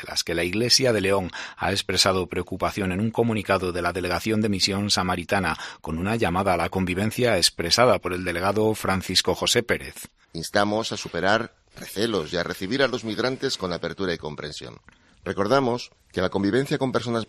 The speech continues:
Speaker 2: emigradas es una oportunidad para el enriquecimiento mutuo. Las personas migrantes no son un problema, sino portadoras de talentos y experiencias culturales valiosas. Alentamos a no considerar al migrante como una amenaza, sino reconocer su dignidad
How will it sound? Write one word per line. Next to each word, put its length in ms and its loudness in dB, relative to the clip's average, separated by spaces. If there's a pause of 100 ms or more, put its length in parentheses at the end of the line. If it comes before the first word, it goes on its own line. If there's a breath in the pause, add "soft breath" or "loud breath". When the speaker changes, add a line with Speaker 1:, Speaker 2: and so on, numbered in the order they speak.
Speaker 2:
emigradas 720 2
es 140 -6
una 100 2
oportunidad 640 2
para 200 2
el 80 0
enriquecimiento 920 -4
mutuo. 400 -8 (280 soft breath)
Las 120 -10
personas 340 0
migrantes 720 2
no 120 0
son 200 -2
un 60 -2
problema, 440 -8 (180 soft breath)
sino 280 -2
portadoras 420 4
de 100 0
talentos 640 2
y 100 -6
experiencias 520 0
culturales 640 -2
valiosas. 640 -12 (460)
Alentamos 600 2
a 60 -2
no 140 0
considerar 400 2
al 100 4
migrante 460 0
como 160 -2
una 100 0
amenaza, 480 -2 (220 soft breath)
sino 240 2
reconocer 560 0
su 180 -6
dignidad 480 2